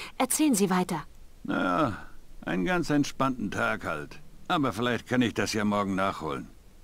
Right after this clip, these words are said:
Speaker 2: Die müssen nur endlich einmal die richtigen Lottozahlen ziehen.
Speaker 1: Das Auto da drüben, gehört das Ihnen?
Speaker 2: Nö, steht da, glaube ich, schon seit ein paar Jahren. Keine Ahnung, ob überhaupt noch Teile drin sind.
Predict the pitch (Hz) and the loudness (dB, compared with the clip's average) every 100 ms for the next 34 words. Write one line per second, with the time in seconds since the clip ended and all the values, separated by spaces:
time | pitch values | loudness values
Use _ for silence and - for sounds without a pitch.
0 | - 87 90 95 110 - 117 101 101 117 | -6 -2 0 0 0 2 2 2 0 -2
1 | 110 104 92 107 113 104 110 98 82 139 | -4 -4 -2 -2 0 0 0 0 0 -2
2 | - 110 87 82 85 - 85 76 98 85 | 0 -2 0 -2 -2 -4 -6 -2 0 0
3 | 80 76 - 85 80 80 - - - - | 0 -4 -4 -2 -4 -6 -10 -14 -18 -20
4 | - - - - - - - - - - | -18 -18 -18 -18 -20 -20 -20 -20 -20 -20
5 | - - - - 233 208 - 294 320 208 | -18 -16 -16 -2 0 2 0 0 2 4
6 | 185 180 185 175 165 - - - - 180 | 4 4 4 4 0 -8 -12 -6 -4 -2
7 | 190 196 185 - 170 180 330 - - - | 0 2 2 2 0 2 0 -4 -18 -12
8 | 214 - - 160 135 85 - - - - | -6 0 4 6 6 4 -4 -16 -20 -20
9 | - - 139 139 135 113 127 135 123 123 | -16 0 0 4 4 6 4 4 4 2
10 | 113 131 131 117 120 123 127 127 117 120 | 2 4 6 6 4 2 2 2 2 2
11 | 131 123 87 69 - - - - 165 175 | 2 2 0 -4 -12 -20 -6 2 6 8
12 | 131 139 156 139 110 95 101 101 107 - | 8 8 8 8 6 2 0 2 2 0
13 | 120 110 - 127 143 117 78 73 67 73 | -4 -2 2 2 4 2 0 -4 -4 -8
14 | 64 - | -8 -12